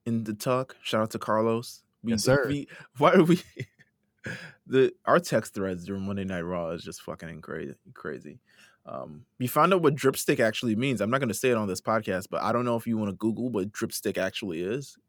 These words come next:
Speaker 1: It is not.
Speaker 2: I gotta guess.
Speaker 1: I think, I think if W W E knew what dripstick was, they wouldn't just s-, s-, say it all willy-nilly on television. But
Speaker 2: I think John Morrison knows what it is, and he probably pops himself every time he gets to say it.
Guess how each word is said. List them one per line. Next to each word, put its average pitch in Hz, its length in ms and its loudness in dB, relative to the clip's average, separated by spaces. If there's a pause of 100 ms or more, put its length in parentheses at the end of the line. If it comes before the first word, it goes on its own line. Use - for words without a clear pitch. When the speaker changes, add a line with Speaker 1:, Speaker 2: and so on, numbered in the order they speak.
(120)
Speaker 1:
It 107 100 -2
is 98 200 -2
not. 101 340 -4 (1500)
Speaker 2:
I 165 60 -2
gotta 147 180 8
guess. 101 140 2
Speaker 1:
I 139 80 8
think, 185 260 2 (380)
I 143 80 10
think 202 200 6
if 160 120 8
W 151 240 8
W 151 280 8
E 151 100 4
knew 139 120 6
what 135 140 8
dripstick 127 400 2
was, 123 320 6
they 120 100 6
wouldn't 110 460 2
just 101 260 -4
s-, 113 320 -6
s-, - 220 -10
say 113 220 2
it 104 40 2
all 95 140 2
willy-nilly 90 520 -4
on 73 100 -10
television. 78 560 -12 (160)
But 110 160 4
Speaker 2:
I - 40 6
think 151 260 6
John 143 180 6
Morrison 139 320 8
knows 123 160 6
what 113 100 2
it 113 100 0
is, 110 220 2
and 113 100 0
he 135 200 6
probably 127 320 6
pops - 280 4
himself 120 320 4
every 123 160 6
time 117 220 6
he 113 60 4
gets 113 180 0
to 110 60 -4
say 107 280 0
it. - 20 -6